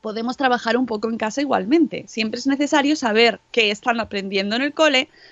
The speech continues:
para poder reforzar, reforzar esos contenidos con diferentes actividades. Es decir, no, aunque no les manden deberes, porque en el cole no, no lo sigan, no, no, prefieran no hacerlo, pues no viene mal que en casa sepamos qué están tratando y que se refuerce.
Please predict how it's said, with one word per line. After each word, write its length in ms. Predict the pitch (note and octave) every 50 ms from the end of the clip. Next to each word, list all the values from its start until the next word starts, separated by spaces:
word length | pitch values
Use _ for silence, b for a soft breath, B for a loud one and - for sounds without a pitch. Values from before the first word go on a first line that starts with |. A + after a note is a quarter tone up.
| b b
para 220 | - C4 C4+ C#4+
poder 240 | C#4 D4 C#4+ D4 D4
reforzar, 460 | C#4 C#4 - C4+ C4 C#4+ C4 C4 - _
reforzar 600 | - C#4 D#4 D#4 - A#3 G#3+ G#3 - C4 B3+ - -
esos 260 | - B3 - C4+ B3
contenidos 540 | - C4+ B3+ A#3 B3 A#3+ A#3+ A#3+ B3+ C4+ -
con 320 | - B3 A#3 A#3+ C4 -
diferentes 540 | - A3 A#3 A3 - G#3 G#3 G#3 G#3+ C4 -
actividades. 800 | D4+ C#4 - - A3+ G#3 G#3 F#3 F#3+ E3 D#3 D#3 E3 - - B B B B B B B
Es 140 | B A#3 A3+
decir, 360 | A#3+ A#3+ A#3 - A#3+ A#3 G3+
no, 460 | G3+ G#3 G#3 G#3+ A3+ A#3 B3 B3+ - b b b b b b b b
aunque 320 | - G3+ G3 G#3 G3+ G3+
no 100 | G3 G3+
les 160 | G#3 A#3 A#3
manden 320 | A#3 A#3 A#3 A#3 A#3 A3+ A3
deberes, 420 | A3+ A#3 B3 C4 C4+ D4 G4 -
porque 240 | - B3+ G#3 - G#3
en 100 | G3+ G3
el 140 | F#3+ F#3+ -
cole 420 | - A#3+ A#3+ A3+ G3+ F#3 F3 - -
no, 880 | G#3+ G#3 G3+ G#3 G3+ G3 G3 G3 G3 G3 F#3+ F#3+ F#3+ F#3+ F#3+ F#3+ F#3 -
no 680 | - - G3+ F#3+ F#3+ F#3 E3+ F3 - G#3 G3+ G3 G3+
lo 140 | G3 G3 G3
sigan, 380 | F#3+ - A#3 A3+ A3+ B3 D#4+ G4+
no, 240 | F4+ B3+ G3+ F#3+ F#3+
no, 200 | F#3 F#3 G3 F#3+
prefieran 520 | F#3+ F#3 - G3 F#3 - A3+ G#3 G#3 G#3
no 100 | G#3 A3
hacerlo, 480 | B3 C4 - C4 B3 A#3 A3 A3+ B3 C4+ B B B B B B
pues 320 | - B3 C4+ D4 D4 -
no 140 | C4 A#3+ A#3+
viene 240 | A#3+ B3+ C4 C4 C4+
mal 240 | C4 C4 C4 C4 C4+
que 80 | -
en 80 | C4+ B3
casa 360 | A#3 B3+ A#3+ A#3+ - B3+ C4 C4
sepamos 580 | - A3 G#3 G#3 A#3+ A#3 A3 G3 F#3+ F#3 -
qué 100 | - G3+
están 680 | G3 - - G#3 G#3 G#3 G#3+ G#3 G#3 G#3 G#3 G#3 G3+ G#3
tratando 640 | - A3 G#3+ A3 G#3+ C4 C4 C#4 D4 C#4 E4+ A4+ -
y 140 | - B3 A#3+
que 160 | - - D#4
se 240 | D#4 - B3 G3 G3
refuerce. 640 | F3 E3+ F3 F3 _ - G3+ G3 F#3+ - - - -